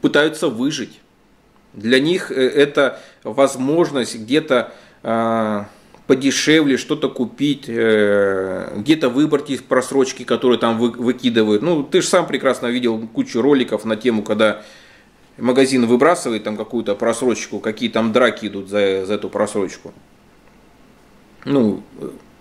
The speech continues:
спрос есть на этот товар, в кавычках. Он продается, на рынках продается. Да, с небольшим истекшим сроком годности, там, день, ну, максимум два.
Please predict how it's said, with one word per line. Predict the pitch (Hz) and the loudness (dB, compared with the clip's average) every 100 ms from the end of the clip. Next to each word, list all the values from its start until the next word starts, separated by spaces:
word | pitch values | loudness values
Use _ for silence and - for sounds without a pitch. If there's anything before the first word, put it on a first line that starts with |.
| - | -14
спрос | - - 170 208 - | -8 2 4 4 0
есть | 143 196 196 | 0 0 0
на | |
этот | 135 123 107 | -2 -2 0
товар, | 127 120 101 - - _ _ _ _ _ _ _ _ _ _ - | 2 2 0 -4 -14 _ _ _ _ _ _ _ _ _ _ -12
в | |
кавычках. | - 107 104 98 - 90 - - _ _ _ _ _ _ _ _ _ _ - | -2 0 0 -4 -8 -8 -10 -20 _ _ _ _ _ _ _ _ _ _ 0
Он | 165 | 2
продается, | - 139 117 107 143 147 104 92 _ | 2 2 0 0 -2 -4 -12 -14 _
на | 120 117 | -4 0
рынках | 127 139 139 - | 0 -2 -4 -6
продается. | 110 110 110 110 107 - 95 - _ _ _ _ _ _ _ _ _ _ - | -4 0 0 0 -2 -6 -12 -14 _ _ _ _ _ _ _ _ _ _ -12
Да, | - 131 180 | 0 2 2
с | 143 | -2
небольшим | 127 123 113 160 165 | 0 0 0 -4 -4
истекшим | - 139 139 123 113 | -2 0 -2 -2 -2
сроком | 131 139 110 | -2 0 0
годности, | 104 131 113 110 | 0 0 -2 -4
там, | 104 95 95 92 | -4 -6 -6 -2
день, | 127 131 101 | 0 0 -2
ну, | 117 | -2
максимум | 110 120 - 110 101 90 | -2 -2 -2 -4 -4 -4
два. | 98 117 135 | 2 2 2